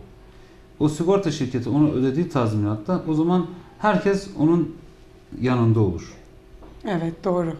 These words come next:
Speaker 2: Toplumun yapısı bu diyoruz. Aslında Bayram Bey, düşündüğümüzde sigorta fiyat endeksli değil de teminat endeksli olarak vurgulanır. Bunu da duymak istiyorum sizlerden. Neden böyle bir yorum yapılmakta?
Speaker 1: Şimdi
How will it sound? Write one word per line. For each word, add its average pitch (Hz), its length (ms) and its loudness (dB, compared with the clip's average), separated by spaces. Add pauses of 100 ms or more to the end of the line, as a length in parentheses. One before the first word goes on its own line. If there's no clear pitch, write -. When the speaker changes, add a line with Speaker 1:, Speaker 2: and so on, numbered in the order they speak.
Speaker 2:
Toplumun 190 400 -2
yapısı 196 460 -2
bu 175 120 -2
diyoruz. 170 360 0 (480)
Aslında 233 340 4
Bayram 285 360 4
Bey, 208 140 2
düşündüğümüzde 226 600 0
sigorta 226 600 0
fiyat 233 380 0
endeksli 202 540 0
değil 226 240 2
de 262 120 0
teminat 220 480 0
endeksli 185 500 0
olarak 180 400 2
vurgulanır. 180 540 2 (400)
Bunu 254 260 2
da 226 120 0
duymak 233 280 0
istiyorum 190 360 -2
sizlerden. 196 540 -2
Neden 233 400 -4 (100)
böyle 190 260 2
bir 196 80 0
yorum 185 320 0
yapılmakta? 170 600 -4 (640)
Speaker 1:
Şimdi 143 340 2